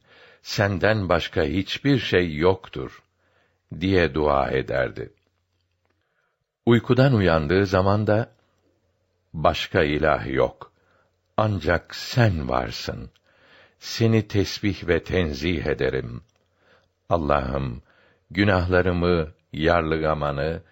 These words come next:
ve rahmetini dilerim. Allah'ım, ilmimi arttır.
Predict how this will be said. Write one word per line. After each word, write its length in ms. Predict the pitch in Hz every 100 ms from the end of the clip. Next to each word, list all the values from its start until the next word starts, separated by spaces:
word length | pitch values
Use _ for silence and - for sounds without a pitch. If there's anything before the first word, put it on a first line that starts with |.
| _ _ -
ve 200 | 87 82
rahmetini 720 | 82 73 76 76 80 73 69
dilerim. 580 | 69 64 65 62 58 - _ _ _ _ -
Allah'ım, 760 | 110 69 76 69 71 76 67 - _ _ _ _ 110
ilmimi 440 | 107 98 92 76
arttır. 720 | - - 76 _ 85 - -